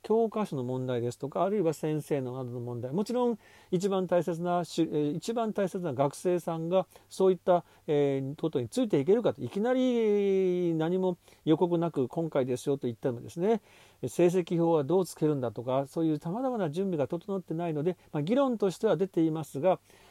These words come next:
実際問題どうなんでしょうかということです。え、さらに、では九月入学、九月からとしても、九月からできるんでしょうかということなんです。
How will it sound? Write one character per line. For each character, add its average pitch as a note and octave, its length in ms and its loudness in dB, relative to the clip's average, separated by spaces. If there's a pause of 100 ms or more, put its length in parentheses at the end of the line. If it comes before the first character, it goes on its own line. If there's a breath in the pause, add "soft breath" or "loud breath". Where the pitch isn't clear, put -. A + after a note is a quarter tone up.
(220 soft breath)
実 D#3 80 0
際 E3+ 340 2
問 E3 240 -2
題 A#2+ 160 2
ど D#3+ 160 0
う F3 40 0
な D3 120 0
ん B2 60 -4
で A#2+ 80 -2
し - 100 -6
ょ A#2 60 -4
う G#2+ 40 -8
か A3 140 -4
と A3 100 -2
い F3+ 60 6
う C#3+ 60 2
こ C3 100 -2
と A2+ 60 -6
で B2 100 -4
す。 - 100 -14 (320 soft breath)
え、 E3+ 60 -2
さ B3+ 160 -2
ら A3+ 160 4
に、 D3 300 2 (400 soft breath)
で G#3 80 10
は E3+ 160 6
九 F#3+ 160 0
月 B3 280 0
入 B3+ 220 0
学、 D3+ 480 2
九 G#3 100 -10
月 A#3 240 0
か D3 120 -4
ら B2+ 120 2
と B2 120 -6
し - 100 -10
て E3 160 0
も、 C#3+ 280 0 (440 soft breath)
九 C4 100 -2
月 C4+ 360 2
か C#3 140 0
ら A#2+ 160 4
で C3+ 200 2
き C#4 140 0
る C4+ 160 0
ん G#3+ 140 0
で E3 140 0
し - 140 -6
ょ C#3+ 180 4
う B2+ 60 -4
か A#3+ 220 -2
と E3 240 -2
い C#3+ 180 2
う C3 60 0
こ C3+ 160 -6
と C#3 100 -2
な A#2+ 140 -6
ん A2+ 80 -12
で A#2+ 80 -8
す。 - 160 -14